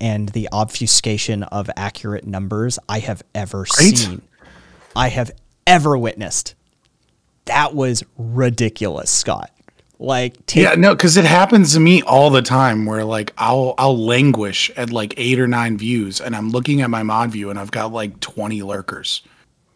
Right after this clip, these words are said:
Speaker 1: Um, yeah. Yeah, that we, we went from,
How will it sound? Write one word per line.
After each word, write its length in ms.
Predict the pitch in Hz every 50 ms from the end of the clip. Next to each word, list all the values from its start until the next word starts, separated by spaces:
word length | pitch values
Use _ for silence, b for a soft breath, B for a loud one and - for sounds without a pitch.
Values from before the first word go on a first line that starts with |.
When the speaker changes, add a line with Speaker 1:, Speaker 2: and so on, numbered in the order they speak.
| _ _ _ _ _ _ _ _ _ _ _ _ - - _ _ _ 139
Speaker 1:
Um, 560 | 135 123 113 110 104 101 98 98 98 107 _ _ _ _ _ _
yeah. 340 | - 123 120 113 101 87 85 - _ _ _ _ _ _ _ -
Yeah, 140 | 107 90
that 280 | 90 - - 117 123 -
we, 140 | 139 135 135
we 180 | - 123 131
went 220 | 139 151 151 151 147
from, 320 | - - 131 110 107 107